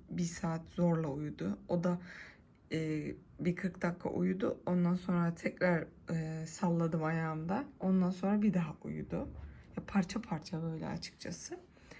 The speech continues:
Neyse o, o bir saatte yani birazcık çalışabildim.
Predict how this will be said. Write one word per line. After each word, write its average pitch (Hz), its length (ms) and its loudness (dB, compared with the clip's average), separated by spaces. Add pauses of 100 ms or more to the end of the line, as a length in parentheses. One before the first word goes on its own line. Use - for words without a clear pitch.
(280)
Neyse 262 420 0
o, - 60 -2
o 220 300 0
bir 240 60 0
saatte 202 460 -2
yani 165 400 0
birazcık 165 380 0 (420)
çalışabildim. 165 800 -2